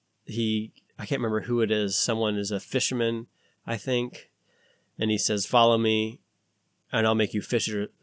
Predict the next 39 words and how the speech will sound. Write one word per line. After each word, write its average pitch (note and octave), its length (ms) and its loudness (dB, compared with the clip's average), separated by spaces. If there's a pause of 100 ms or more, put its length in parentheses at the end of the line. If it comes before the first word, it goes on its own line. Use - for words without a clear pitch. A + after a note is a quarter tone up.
a C#3 80 -6
fisher B2+ 340 2
of G#2 100 0
men," G#2+ 480 0 (1200)
interestingly. G2 760 -6 (100)
And A2 200 2
then, G#2 420 0 (1000)
you A2+ 100 0
know, G2 80 2
maybe A2 180 4
he's G#2+ 140 2
fishing A2 300 2
them G#2 100 2
out G#2 120 2
of G2 60 -2
the G2+ 60 -2
Matrix. G2 340 -2
I G#2 80 -2
don't G2+ 100 -6
know. G2 180 -6 (520)
But A2+ 140 -2
he A2 80 0
says, A2 380 2
uh, G#2+ 320 -4 (840)
you C3+ 140 4
know, A2+ 100 4
"Don't B2+ 300 6
even A#2+ 260 4
go A2 160 4
back G#2+ 320 2 (100)
to G2+ 300 -2
say A2 200 2
goodbye G2+ 240 0
to G2+ 60 -2
your G2 80 -6
family. G#2 640 -8 (640)
You A2+ 100 -4
know, F#2+ 140 -4
just - 520 -6